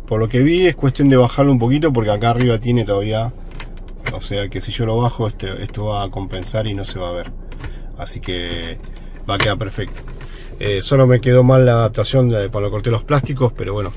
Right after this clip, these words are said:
Eh, quería mostrarles esto, como queda está muy bueno. Es, eh, es mu-, mucho más intenso, no se ve acá, no se aprecia.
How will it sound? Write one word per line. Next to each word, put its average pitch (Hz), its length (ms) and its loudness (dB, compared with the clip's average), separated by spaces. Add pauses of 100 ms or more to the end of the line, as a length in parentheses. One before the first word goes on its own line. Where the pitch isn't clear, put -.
(300)
Eh, 104 320 -4 (340)
quería 117 160 2
mostrarles 123 380 4
esto, 143 220 0
como 117 180 0
queda 147 140 4
está 135 200 2
muy 139 300 4
bueno. 160 280 2 (1160)
Es, 104 320 -4
eh, 101 480 -2
es 101 60 -2
mu-, 123 160 2
mucho 147 320 2
más 127 280 4
intenso, 143 400 4
no 127 80 6
se 120 160 2
ve 123 200 6
acá, 117 200 2
no 113 60 0
se 113 100 0
aprecia. 127 460 -2